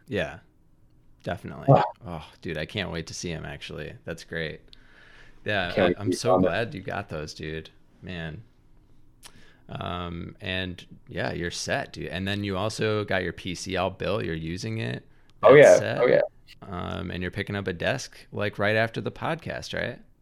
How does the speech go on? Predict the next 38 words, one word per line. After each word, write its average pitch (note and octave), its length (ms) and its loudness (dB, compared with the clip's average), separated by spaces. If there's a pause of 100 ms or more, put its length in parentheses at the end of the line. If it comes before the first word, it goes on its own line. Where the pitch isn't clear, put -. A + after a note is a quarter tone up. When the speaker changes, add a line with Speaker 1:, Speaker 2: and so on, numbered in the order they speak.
(180)
Speaker 2:
Yeah, A2+ 200 8
I'm A#2 120 6
leaving C3 240 6
in, A2 120 8
like, G2 460 4 (720)
couple A#2+ 300 6
<laughs> A#2 100 2
minutes. C#3+ 480 8
Speaker 1:
<laughs> F3 840 8 (840)
Oh, A2+ 240 4
man, G#2 400 0
for G#2 180 -2
sure. A2 340 2
Well, G2+ 540 0 (180)
dang. G2 360 0
Okay, G#2 320 0
well, G#2 360 0 (320)
in G2 220 -4
that G2+ 200 0
case, F2+ 460 -2
um, F2+ 640 -6 (220)
we G2 180 -6
can F#2 580 -6 (400)
l-, - 80 -8 (240)
call G#2 300 0
it G2+ 60 -10
here G2 300 -4
so G2 140 -8
you F#2+ 60 -2
could F#2+ 140 -6
go F2+ 120 -4
get G2+ 140 -4
your F2+ 100 -2
desk, F2 400 -4
get G#2 160 -4
set D#2+ 240 -2
up. F2+ 340 -4 (460)
Um, F2 640 -6